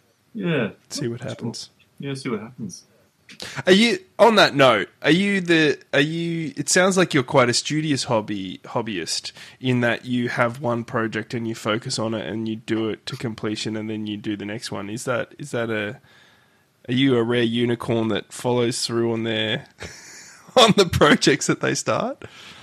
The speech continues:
Speaker 1: I'm, I'm a recovering, um, doing everything all at the same time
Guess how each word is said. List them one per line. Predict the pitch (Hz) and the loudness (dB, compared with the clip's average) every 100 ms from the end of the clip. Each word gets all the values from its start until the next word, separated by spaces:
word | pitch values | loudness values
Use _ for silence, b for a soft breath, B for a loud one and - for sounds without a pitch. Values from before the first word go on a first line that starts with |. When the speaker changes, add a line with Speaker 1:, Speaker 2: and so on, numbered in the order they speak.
| B B B B _ _ - - | B B B B _ _ -4 4
Speaker 1:
I'm, | 143 151 151 143 131 - | 6 6 4 -2 -8 0
I'm | 139 147 143 120 - _ | 4 4 4 -2 -4 _
a | 135 | 2
recovering, | 135 131 151 156 160 156 143 127 113 - | 2 4 4 4 4 0 0 -2 -4 -2
um, | 113 110 104 98 95 - _ - | -2 0 0 -4 -10 -16 _ -10
doing | - 123 117 113 110 | -2 0 2 -2 0
everything | 110 113 107 107 | 0 0 -2 -2
all | 110 107 | -2 -2
at | |
the | 110 | -4
same | - 107 107 | -4 -2 -2
time | - - - | 2 2 2